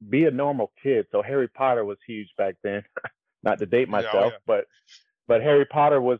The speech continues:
Speaker 1: was a huge part of childhood for many kids at that time. So I was able to read the books, go watch the movies. I had video games, just a normal childhood, which typically doesn't happen in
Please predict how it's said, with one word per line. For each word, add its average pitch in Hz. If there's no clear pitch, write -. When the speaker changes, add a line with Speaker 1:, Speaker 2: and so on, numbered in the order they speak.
Speaker 1:
was 117
a 117
huge 151
part 139
of 117
childhood 120
for 107
many 107
kids 104
at 98
that 104
time. 98
So 101
I 101
was 104
able 117
to 113
read 104
the 95
books, 139
go 104
watch 101
the 104
movies. 107
I 98
had 101
video 131
games, 92
just 147
a 170
normal 151
childhood, 123
which 107
typically 151
doesn't 117
happen 120
in 95